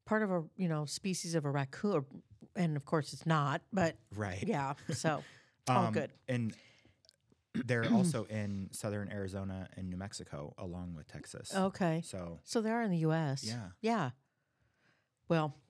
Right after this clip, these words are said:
Speaker 1: I
Speaker 2: you
Speaker 1: don't
Speaker 2: don't have
Speaker 1: know,
Speaker 2: to go
Speaker 1: but
Speaker 2: all the way to Costa Rica to see them.
Speaker 1: Exactly.
Speaker 2: But
Speaker 1: I
Speaker 2: you
Speaker 1: could
Speaker 2: can.
Speaker 1: just put one of those places on my bucket list
Speaker 2: Yep.
Speaker 1: instead. Because,
Speaker 2: There you go.
Speaker 1: but you know, what I thought was really cool, uh, soon after he sent me the Cotamundi photo, he also sent one that was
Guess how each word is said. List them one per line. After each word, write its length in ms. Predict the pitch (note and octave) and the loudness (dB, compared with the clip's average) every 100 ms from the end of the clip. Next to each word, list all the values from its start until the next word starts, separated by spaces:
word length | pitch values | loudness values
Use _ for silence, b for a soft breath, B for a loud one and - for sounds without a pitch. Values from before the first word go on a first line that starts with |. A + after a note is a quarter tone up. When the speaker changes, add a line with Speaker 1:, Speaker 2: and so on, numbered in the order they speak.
| - | 2
Speaker 1:
I 80 | E3+ | 4
Speaker 2:
you 60 | |
Speaker 1:
don't 120 | C#3 | 6
Speaker 2:
don't 20 | D3+ | 4
have 80 | C#3 | 4
Speaker 1:
know, 40 | |
Speaker 2:
to 60 | C3+ | 4
go 100 | C3 | 2
Speaker 1:
but 120 | C#3 | 2
Speaker 2:
all 220 | G#2 B2 | 0 0
the 120 | D3 F#2 | 0 -2
way 100 | E2 | -4
to 80 | |
Costa 320 | D#2+ E2+ - E2 | -6 -8 -8 -6
Rica 220 | D#2 - | -6 -8
to 120 | - | -10
see 200 | - A#3+ | 0 2
them. 80 | F3 | 2
Speaker 1:
Exactly. 480 | D#3+ A#3 A#3+ - E3 | 4 4 4 4 4
Speaker 2:
But 100 | E3 | 6
Speaker 1:
I 20 | |
Speaker 2:
you 80 | E3 | 4
Speaker 1:
could 80 | F#3 | 4
Speaker 2:
can. 100 | - | 4
Speaker 1:
just 220 | C#3+ A#2 | 2 4
put 160 | B3+ G3+ | 4 4
one 120 | G#3 | 2
of 60 | |
those 240 | F#3+ G3+ G3 | 2 0 0
places 340 | F#3 D#3 D3 | 2 2 2
on 120 | D#3+ D3 | 0 0
my 100 | C#3+ | 0
bucket 300 | D3 C#3+ - | -2 -4 -2
list 200 | D3+ F#2+ | 0 0
Speaker 2:
Yep. 80 | D3 | 0
Speaker 1:
instead. 460 | C#3 - D#3+ D3 | -2 2 4 2
Because, 240 | C#3+ D#3+ D#3 | 0 -2 -2
Speaker 2:
There 80 | - | -2
you 60 | |
go. 60 | B B B | B B B
Speaker 1:
but 120 | A#3 | 4
you 80 | B3+ | 6
know, 320 | A#3 A3+ G#3 - _ | 4 4 2 -4 _
what 160 | A3 A3 | 2 2
I 80 | |
thought 180 | G#3 C4 | 2 2
was 140 | A#3+ G3+ | 2 2
really 160 | D#3+ | 2
cool, 360 | C#3+ F#3 E3+ C#3 | 2 2 4 6
uh, 140 | D#3+ - F3 | 4 0 -6
soon 260 | - - A3+ | -4 0 4
after 240 | F#3 F3 | 4 2
he 60 | D#3 | 0
sent 200 | - F3+ | 0 0
me 100 | D#3+ | 2
the 60 | C#3+ | 0
Cotamundi 840 | - D#3+ C#3+ D3 D3+ D3 C3+ C3 B B B B | 2 2 2 2 2 2 0 0 B B B B
photo, 680 | - - D#3+ C#3+ C3+ C3+ C3 | -2 4 6 6 4 4 2
he 220 | - F#3+ | 0 0
also 300 | C3+ E3 E3 | 2 2 0
sent 300 | E3 E3 D3+ | 0 0 0
one 180 | D3 C#3+ | 2 0
that 100 | C#3+ | 0
was 200 | D3+ C#3+ | -2 -2